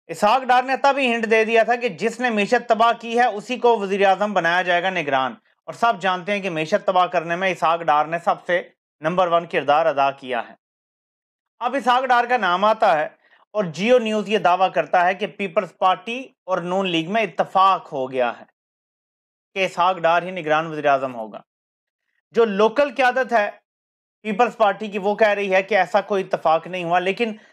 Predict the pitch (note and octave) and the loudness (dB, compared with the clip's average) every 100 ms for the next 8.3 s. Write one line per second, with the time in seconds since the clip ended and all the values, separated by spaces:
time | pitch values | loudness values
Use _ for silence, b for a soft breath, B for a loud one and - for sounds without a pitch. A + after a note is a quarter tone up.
0 | B C#3+ C#3 F3 E3+ G#3 C#4 C4+ G#3+ G3 | B -4 -2 0 2 0 0 -2 0 0
1 | G#3 G#3 G#3+ A#3+ E3 D#3+ G3 G#3 F#3+ E3 | 0 -2 -10 -10 0 2 2 0 -4 0
2 | D#3 D3+ C#3 D3+ C3+ B2 A#2+ A2+ - _ | 2 0 -2 -6 -6 -6 -8 -14 -20 _
3 | _ _ _ b b - G3+ F#3+ B3+ F3+ | _ _ _ b b -6 -2 0 0 4
4 | A3 B3 B3 A3 A3 G#3+ A#3+ A3+ G#3+ A#3 | 4 6 4 4 2 2 2 2 2 -4
5 | G#3+ G3 F3+ G#3+ G#3 F3+ G#3 G#3 G#3 - | -2 -4 -2 -2 -2 -6 -6 -4 -4 -2
6 | G3 F#3+ - A3 G3+ F3+ E3+ - F#3 F#3+ | -2 -2 -2 -2 -2 -2 -4 -2 0 0
7 | F3 G#3+ G3 D#3 F3 D#3+ D3+ D#3 D3+ A#2+ | 0 -2 -2 0 0 0 0 0 -4 -12
8 | - A#2 | -12 -18